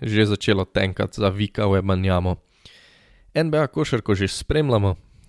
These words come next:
kmalu pa se torej tudi v podcastu Overtime posvetimo dejanskemu dogajanju na parketu, ko bojo že vsi majstri stopili na igrišče.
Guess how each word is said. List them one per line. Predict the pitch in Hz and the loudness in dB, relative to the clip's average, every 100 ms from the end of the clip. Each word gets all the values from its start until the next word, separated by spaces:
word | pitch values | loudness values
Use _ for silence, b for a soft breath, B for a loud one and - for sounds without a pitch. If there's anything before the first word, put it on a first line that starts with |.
| - - | -16 -2
kmalu | 117 117 95 | 0 2 0
pa | - | -4
se | - | -4
torej | 117 101 92 | 0 0 0
tudi | 104 95 | 0 -2
v | |
podcastu | - 104 - 101 - - - | 0 -2 -2 -4 -4 -8 -4
Overtime | 117 113 107 - 104 101 | 0 2 0 0 0 0
posvetimo | 98 - 107 - 98 | -4 -2 -2 -2 -2
dejanskemu | 95 107 123 113 - 98 | 0 2 0 -2 -4 -2
dogajanju | 90 101 98 92 90 90 | 0 2 2 0 -2 -4
na | |
parketu, | - - - 98 101 90 B B B B B | -6 -6 -2 -2 0 -4 B B B B B
ko | 107 | -2
bojo | 101 92 | 2 2
že | 95 95 | 2 0
vsi | 92 - 107 | -2 -4 -4
majstri | 92 90 - - 95 | -2 -2 -4 -8 -8
stopili | - 101 95 98 | 0 2 2 2
na | 95 87 | 2 2
igrišče. | 90 92 - 101 | 0 -2 -2 0